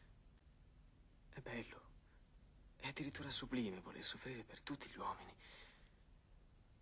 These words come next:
Ma saremo sempre, nel corso degli anni, all'altezza di questo ideale. Anzitutto e soprattutto, siamo buoni, amici miei, e poi onesti.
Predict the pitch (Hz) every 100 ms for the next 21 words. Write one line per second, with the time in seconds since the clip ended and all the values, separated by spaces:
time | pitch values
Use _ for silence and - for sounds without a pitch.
0 | - - - 120 98 - 107 92 - 92
1 | - 113 - 107 92 101 101 95 90 -
2 | - - - - - - 107 104 - 107
3 | - - - - - - - - - -
4 | - - - - - - - - - -
5 | - - - - - - - - - 127
6 | 120 135 120 117 113 104 - 104 - 98
7 | - - - - - - - - - 127
8 | 117 101 98 95 90 92 - 95 92 92
9 | - - - - - - - - - 131
10 | 147 127 101 87 - -